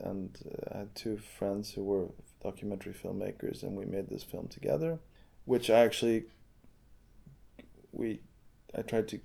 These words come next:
create as a complement to my, my book and my written work, so that it could be used in teaching in particular,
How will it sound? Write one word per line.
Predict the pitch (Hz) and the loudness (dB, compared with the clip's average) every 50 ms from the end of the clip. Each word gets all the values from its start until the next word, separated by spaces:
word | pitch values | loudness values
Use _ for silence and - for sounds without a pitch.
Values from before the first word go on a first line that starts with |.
| - - - - - - - | -12 -20 -20 -20 -20 -20 -16
create | - - - 143 151 160 160 143 107 - | -10 0 6 10 10 12 12 10 10 8
as | 104 101 | 4 2
a | 107 110 | 2 0
complement | - - 123 120 120 123 123 117 107 101 - - | 0 4 4 4 4 4 2 2 4 2 2 0
to | - - | -4 -4
my, | 107 101 95 92 92 90 - | -2 0 2 2 2 0 -2
my | - 101 101 98 | -4 -2 -2 -2
book | 98 98 110 101 95 - - - | 0 2 2 2 2 0 -4 -6
and | 78 92 | -6 -4
my | 90 90 90 | -2 -2 -2
written | 87 101 107 - - - - | 0 0 0 0 0 -4 -8
work, | - - - - - - - - - - - - - - - - - - - | -8 -8 -8 -8 -10 -14 -16 -20 -20 -20 -20 -20 -20 -20 -20 -20 -20 -20 -8
so | - - 107 | -2 0 4
that | 101 101 | 4 4
it | 95 95 | 4 4
could | 113 110 107 | 2 0 0
be | 113 113 | 0 0
used | 104 107 107 107 104 101 98 | 2 4 4 4 4 2 0
in | 104 98 95 | -2 -4 -4
teaching | - - 101 98 - - 101 95 90 | -2 -4 -4 -2 -2 -4 -4 -4 -4
in | 85 85 | -4 -6
particular, | - - - - 87 - - - 82 80 73 80 92 | -8 -8 -8 -8 -10 -8 -6 -6 -6 -4 -4 -6 -8